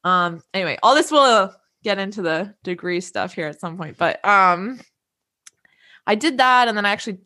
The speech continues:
did go back and finish my last semester kind of briefly, but then went right back to Ecuador and then was there for, like, really most of the next, the last two and a half years, like, after graduating from undergrad. So, s-,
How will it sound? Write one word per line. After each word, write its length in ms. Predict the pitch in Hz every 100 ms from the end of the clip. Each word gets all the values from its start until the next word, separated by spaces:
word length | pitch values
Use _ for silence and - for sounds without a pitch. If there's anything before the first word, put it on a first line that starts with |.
| -
did 160 | 180 202
go 140 | 220
back 200 | 202 196
and 120 | 202 196
finish 240 | 180 185
my 100 | 185
last 220 | 165 175
semester 280 | 180 170 175
kind 120 | 180
of 40 | 165
briefly, 280 | 175 175 165
but 140 | 175
then 200 | 196 180
went 220 | 190 -
right 160 | 180 185
back 200 | 185 180
to 120 | -
Ecuador 580 | 175 170 156 151 170 202 - - _ _ _ -
and 180 | 185
then 240 | 196 233 302
was 220 | 269 214
there 380 | 190 190 196 190
for, 220 | 214 190
like, 200 | 170 151
really 240 | 202 220
most 260 | 185 170 185 196
of 60 |
the 80 | 175
next, 300 | 156 - - -
the 120 | 185
last 260 | 175 160 - 175 175
two 220 | - 277
and 80 | 262
a 40 | 202
half 280 | 196 185 185
years, 340 | 175 147 156
like, 160 | 160 -
after 280 | 156 170
graduating 880 | 160 151 143 160 147 143 101 175 202 -
from 160 | 180
undergrad. 600 | 123 170 160 104 82 76 - _ _ _ _ _
So, 540 | - - 208 202 190 180
s-, 340 | 185 - -